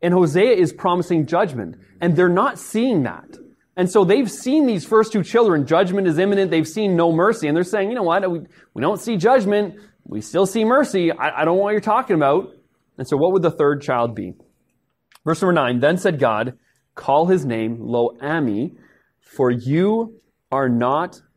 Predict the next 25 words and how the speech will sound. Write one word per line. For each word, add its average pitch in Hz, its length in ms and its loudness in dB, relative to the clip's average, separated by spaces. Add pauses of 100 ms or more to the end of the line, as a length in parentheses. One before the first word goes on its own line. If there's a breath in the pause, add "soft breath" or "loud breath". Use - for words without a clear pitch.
(140)
my 117 220 -4
people, 98 720 -8 (800)
and 123 200 -2 (100)
I 147 320 0
will 131 220 0
not 123 480 -4
be 110 380 -6 (220)
your 113 180 -4
God.'" 92 420 -8 (1300)
Before 180 280 2
we 233 100 2
get 196 120 0
into 175 180 -4
verse 165 240 -4
ten, 131 300 -4
we 131 100 -2
should 151 200 -4
pause 170 320 2
to 202 80 -6
consider 165 380 -2
the 139 260 0
impact 180 640 -2 (340 soft breath)
of 143 220 -2
this 180 280 -2
statement 123 580 -2